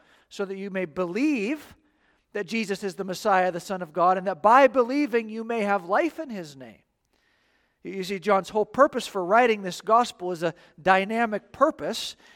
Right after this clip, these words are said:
and that his desire is that we as his readers wouldn't be static, but that we would be moved in belief, and not only just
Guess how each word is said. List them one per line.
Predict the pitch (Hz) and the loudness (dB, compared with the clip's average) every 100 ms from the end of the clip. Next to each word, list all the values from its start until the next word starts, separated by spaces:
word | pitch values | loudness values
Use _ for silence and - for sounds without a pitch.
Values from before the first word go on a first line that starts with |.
| - | -12
and | 190 202 | -8 -4
that | |
his | 196 180 | -4 -4
desire | 160 180 165 220 294 196 180 | -4 -4 0 4 4 2 0
is | 196 185 | -4 -6
that | 180 165 | -6 -8
we | 180 277 254 | -6 -2 -2
as | 214 | -2
his | 208 180 | -6 -8
readers | 175 180 185 170 | -4 -2 -2 -6
wouldn't | 160 285 415 247 | -6 -6 -6 -10
be | 180 | -12
static, | - - 107 123 220 _ _ - _ - | -12 -16 -16 -14 -16 _ _ -20 _ -12
but | 196 | -8
that | 202 | -6
we | 233 | -4
would | 226 175 | -2 -2
be | 202 | -4
moved | 196 214 294 330 277 202 | -6 0 4 6 4 -2
in | 214 180 | -10 -8
belief, | 180 175 302 254 - | -6 -4 -4 -4 -8
and | 214 | 2
not | 277 320 | 6 6
only | 269 233 | 4 0
just | 214 | -6